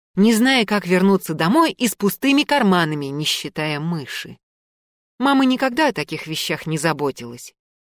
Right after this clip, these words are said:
Если ей надо куда-то поехать, она голосует на дороге, и кто-нибудь ее подвозит.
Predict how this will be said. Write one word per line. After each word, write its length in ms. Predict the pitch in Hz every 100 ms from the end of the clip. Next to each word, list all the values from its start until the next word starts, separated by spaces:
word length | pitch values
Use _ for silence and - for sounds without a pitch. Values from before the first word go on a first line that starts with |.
| _ _
Если 320 | 277 302 - 143
ей 220 | 147 156
надо 260 | 151 139
куда-то 340 | 139 143 143 175
поехать, 600 | 202 294 349 - 285 - _
она 260 | 196 254 254
голосует 560 | 165 143 - 143 135
на 100 | 175
дороге, 420 | 180 247 320 196
и 40 | 160
кто-нибудь 520 | - 294 247 156 -
ее 280 | 147 170 269
подвозит. 760 | 269 240 139 135 123 - -